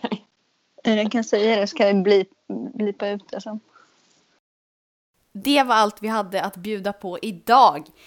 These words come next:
Speaker 2: Ehm, vi kommer tillbaka nästa vecka med ett helt vanligt avsnitt. Ni kanske f-,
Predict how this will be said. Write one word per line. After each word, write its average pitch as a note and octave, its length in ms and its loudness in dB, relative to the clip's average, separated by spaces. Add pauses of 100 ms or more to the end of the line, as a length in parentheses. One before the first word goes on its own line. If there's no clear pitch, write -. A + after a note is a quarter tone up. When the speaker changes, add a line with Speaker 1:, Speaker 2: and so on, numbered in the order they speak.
(280)
Speaker 2:
Ehm, A3 560 -2 (100)
vi C4+ 240 -8
kommer A3+ 540 -8
tillbaka G#3 380 -8
nästa G#3+ 300 -6
vecka G3 280 -8
med F#3+ 360 -12
ett F#3+ 120 -16
helt G#3+ 280 -10
vanligt G#3 420 -8
avsnitt. G3 500 -10
Ni F#3 240 -10
kanske G#3 360 -10
f-, - 140 -14